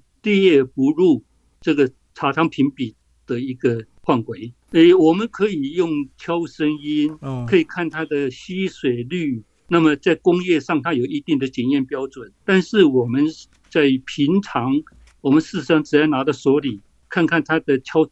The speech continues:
Speaker 1: 击的声音怎么样，我们几乎可以判断它百分之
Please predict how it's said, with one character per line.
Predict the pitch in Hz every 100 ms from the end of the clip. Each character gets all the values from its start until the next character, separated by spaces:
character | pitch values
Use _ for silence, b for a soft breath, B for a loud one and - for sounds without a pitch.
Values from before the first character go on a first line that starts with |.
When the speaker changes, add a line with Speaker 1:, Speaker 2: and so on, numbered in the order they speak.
| _
Speaker 1:
击 | 123 135
的 | 131
声 | - 147 143
音 | 143
怎 | 143 120
么 | 120
样， | 131 117 _ -
我 | 202 131
们 | 139
几 | 135 175 151
乎 | 170 156
可 | 123
以 |
判 | 117 135
断 | 131 131
它 | 131
百 | 131 113
分 | 110 123
之 | 123 131 131